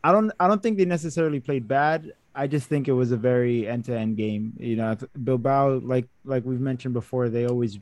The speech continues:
they always bring it to, to Barca, and they always test them. You know, so I think it was, it was just more of a competitive match than it was Barca playing horribly or anything like that.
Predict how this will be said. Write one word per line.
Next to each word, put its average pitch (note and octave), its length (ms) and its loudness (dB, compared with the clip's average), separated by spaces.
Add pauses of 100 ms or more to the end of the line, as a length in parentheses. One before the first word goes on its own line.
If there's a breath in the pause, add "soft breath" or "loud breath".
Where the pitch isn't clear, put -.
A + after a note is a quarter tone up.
(140)
they B2 140 -2
always B2 200 0
bring A#2 220 -4
it A2 160 -6
to, G#2+ 240 -4 (320 soft breath)
to B2+ 100 -6
Barca, A2+ 340 0
and A2 80 -4
they A2 100 -2
always A2 260 -2
test G2+ 260 -10
them. G2+ 200 -10 (440)
You A2+ 80 -2
know, A2 160 2
so A#2 160 0
I A2+ 80 2
think B2 220 0
it A#2 40 2
was, A2 260 0
it C3 100 -4
was A#2+ 160 2
just A#2+ 180 -4
more A#2+ 160 0
of G#2+ 80 -6
a A2+ 60 -4
competitive A2 560 -4
match A2+ 300 -6
than A2 120 -6
it G#2+ 60 -6
was G#2 520 -6 (120)
Barca A#2 300 -4
playing A2+ 300 -6
horribly G#2 520 -4
or G#2 40 -2
anything G#2 320 -6
like G2+ 160 -10
that. G2+ 220 -14